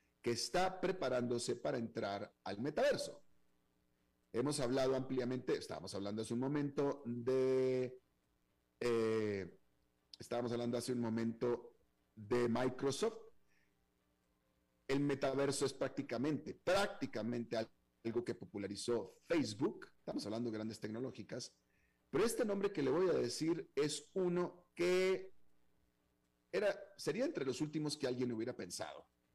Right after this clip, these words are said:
diría yo. Por estereotipo, no por otra cosa. Y me refiero a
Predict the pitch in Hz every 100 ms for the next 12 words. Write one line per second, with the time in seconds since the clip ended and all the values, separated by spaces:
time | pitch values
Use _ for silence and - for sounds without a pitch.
0 | _ _ - 95 101 101 101 90 78 -
1 | _ _ _ _ _ _ - 175 - 196
2 | 202 202 277 - - - - 120 120 123
3 | 117 117 - - - - - _ _ _
4 | - 110 151 170 120 113 117 117 113 -
5 | _ 101 110 113 120 -